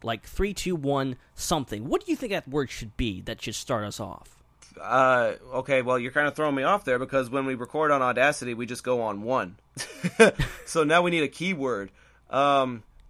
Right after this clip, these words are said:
Speaker 1: Well,
Speaker 2: uh,
Speaker 1: mixing it up for, 'cause
Speaker 2: o-,
Speaker 1: people
Speaker 2: okay.
Speaker 1: actually hear this.
Speaker 2: Yeah, fair enough. Fair enough. Um, you know what?
Speaker 1: I'm thinking
Speaker 2: What?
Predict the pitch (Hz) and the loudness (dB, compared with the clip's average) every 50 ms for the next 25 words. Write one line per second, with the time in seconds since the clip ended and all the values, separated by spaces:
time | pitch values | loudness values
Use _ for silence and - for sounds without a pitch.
0 | _ _ _ _ _ _ _ _ _ _ _ _ _ - _ _ _ - 233 254 | _ _ _ _ _ _ _ _ _ _ _ _ _ -20 _ _ _ -2 2 4
1 | 262 262 254 247 240 - 339 302 294 285 269 240 175 143 - - - 226 - - | 4 4 4 4 2 0 0 0 2 2 2 2 2 2 0 -2 -6 -2 0 0
2 | 262 - - 285 277 - 247 - - 214 226 160 147 - 226 214 180 - - 240 | 2 2 2 0 0 -2 0 2 4 4 4 4 4 2 2 2 2 2 2 2
3 | 233 185 160 131 147 123 95 - - - - - - - - 165 165 160 156 156 | 4 4 4 2 2 0 0 -2 -8 -10 -10 -10 -10 -4 0 2 4 6 6 4
4 | 156 - 156 151 151 147 135 113 101 101 98 - - _ - - 131 139 143 139 | 4 2 2 2 2 2 2 0 -2 -4 -6 -10 -18 _ -8 -2 0 0 2 0
5 | 120 101 101 113 - - - _ - 117 127 127 127 127 123 120 120 113 110 - | 0 -2 -4 -6 -6 -10 -16 _ -4 0 2 2 4 2 2 0 -2 -6 -10 -14
6 | - - - - _ _ _ _ _ _ _ - 123 127 127 135 147 147 147 151 | -18 -20 -20 -20 _ _ _ _ _ _ _ -12 -8 -4 -2 -2 0 2 4 4
7 | 165 175 240 233 202 - 226 220 214 208 202 202 202 196 190 185 - - - - | 4 4 4 2 0 0 -2 -2 -2 -2 -4 -6 -6 -8 -10 -10 -12 -16 -18 -20
8 | - - - - _ _ _ _ - 127 139 135 113 92 - | -20 -20 -20 -20 _ _ _ _ -8 -2 0 0 0 0 -4